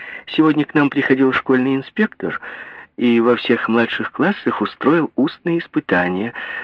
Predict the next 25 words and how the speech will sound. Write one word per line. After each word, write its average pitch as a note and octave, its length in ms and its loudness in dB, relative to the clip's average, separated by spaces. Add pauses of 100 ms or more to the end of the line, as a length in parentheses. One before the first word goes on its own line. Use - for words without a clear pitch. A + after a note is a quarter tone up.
(240)
Так - 200 0
он B2+ 120 -2
назвал G#2 380 0
это. F#2+ 300 -4 (380)
И C#4+ 80 2
как - 260 2
ты C3+ 120 2
думаешь, G3 380 0
кто A2 180 2
оказался B2+ 480 -2
первым?» F#3+ 480 -2 (540)
«Ну, E3 520 -6 (260)
кто - 600 -12
же?» F#3+ 300 -6 (640)
спросила A2+ 520 0
мама, A2 440 0
затаив F2 420 -2
дыхание. F#2 720 -4
«Я?» G3 380 -2 (380)
взвизгнула F#2+ 720 0
Несси, F3 500 -2 (280)
размахивая F2+ 680 -2
булкой G#2+ 420 -2
с - 100 -14
тмином. F2 460 -4